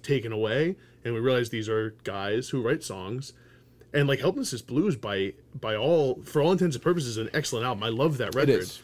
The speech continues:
Speaker 1: But did it ruin the myth of Fleet Foxes a little bit?
Speaker 2: So I think you could make that same argument with the Strokes.
Speaker 1: Right.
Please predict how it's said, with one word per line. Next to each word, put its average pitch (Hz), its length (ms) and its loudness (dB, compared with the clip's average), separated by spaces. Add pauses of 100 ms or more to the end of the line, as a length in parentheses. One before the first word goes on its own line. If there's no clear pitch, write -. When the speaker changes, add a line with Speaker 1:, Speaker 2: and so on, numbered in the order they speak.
(560)
Speaker 1:
But 139 160 2
did 151 140 4
it 151 60 2
ruin 151 320 4
the 156 60 4
myth 170 320 4
of 156 120 2
Fleet 220 180 -2
Foxes 120 380 -2
a 113 40 -6
little 101 180 -2
bit? 101 120 -4
Speaker 2:
So 165 180 6
I 147 60 4
think 147 220 2
you 156 80 4
could 143 140 2
make 151 200 2
that 139 160 4
same 135 380 2
argument 123 680 2
with 113 400 2
the 104 140 2
Strokes. - 720 0
Speaker 1:
Right. 107 120 4